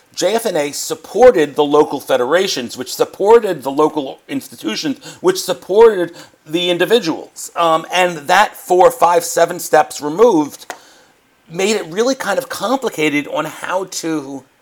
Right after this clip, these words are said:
to understand the mission. So the mission, yes, I want to support the local federations, um, but every federation needed something so different. Um, I always said that they're,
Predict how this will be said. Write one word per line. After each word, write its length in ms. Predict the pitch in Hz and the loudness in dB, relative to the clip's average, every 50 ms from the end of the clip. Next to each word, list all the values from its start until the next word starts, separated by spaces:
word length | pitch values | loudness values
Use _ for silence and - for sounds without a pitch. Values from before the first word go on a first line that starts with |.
| _ _ _ _ _ _ _ _ _ _ _ _ _ _ _ _ _ _ _ _ _ _ _ | _ _ _ _ _ _ _ _ _ _ _ _ _ _ _ _ _ _ _ _ _ _ _
to 180 | - 185 175 - | -12 -12 -8 -6
understand 600 | 160 165 151 156 151 - - 160 147 151 147 143 | -6 -4 -4 -4 -6 -6 -4 -2 -2 -2 -2 -2
the 60 | 131 | -2
mission. 340 | 127 131 123 - - 87 90 | 0 0 0 -2 -4 -12 -10
So 120 | - 127 | -10 -6
the 120 | 127 135 160 | -4 -2 0
mission, 300 | 180 208 - - 123 120 | 0 0 0 0 -4 -2
yes, 320 | 156 214 180 131 - - - | -2 -2 -2 -2 -4 -8 -4
I 160 | - 143 156 | -2 -2 -2
want 280 | 151 143 147 151 147 | 0 -2 -4 -4 -4
to 100 | - 135 | -8 -10
support 600 | 120 - - 131 - - - 147 160 170 165 - | -8 -10 -10 -10 -12 -10 -2 2 2 2 2 0
the 100 | - 143 | -6 -6
local 300 | 139 135 123 117 - 117 | 0 0 -2 -2 -2 -8
federations, 800 | - - 127 127 143 175 208 196 - - 107 98 87 - - - _ _ - - - - - - _ _ _ | -4 -2 -2 0 0 0 0 0 -2 -4 -10 -10 -12 -14 -16 -18 _ _ -20 -20 -20 -20 -20 -20 _ _ _
um, 280 | 139 143 143 143 143 135 | 2 2 2 2 2 0
but 120 | - 180 | -2 0
every 200 | 185 196 208 214 | 2 2 0 0
federation 480 | - 208 202 202 214 226 233 - 220 180 | 0 0 0 2 2 2 0 0 -6 -6
needed 200 | 170 170 165 - | -6 -8 -8 -8
something 240 | - 165 151 165 147 | -8 -8 -8 -8 -10
so 200 | - - 147 139 | -8 -8 -8 -8
different. 400 | - 180 190 190 - - - _ - _ _ _ _ _ _ _ _ _ _ _ _ | -8 -10 -10 -8 -12 -14 -16 _ -20 _ _ _ _ _ _ _ _ _ _ _ _
Um, 340 | 123 117 117 117 113 117 - - | -2 0 0 0 0 -4 -6 0
I 100 | 170 185 | 2 2
always 220 | 214 196 185 170 - | 2 2 0 0 2
said 140 | 180 165 143 | 2 2 2
that 140 | 156 156 - | 0 -2 0
they're, 200 | 147 139 - | -2 -2 -2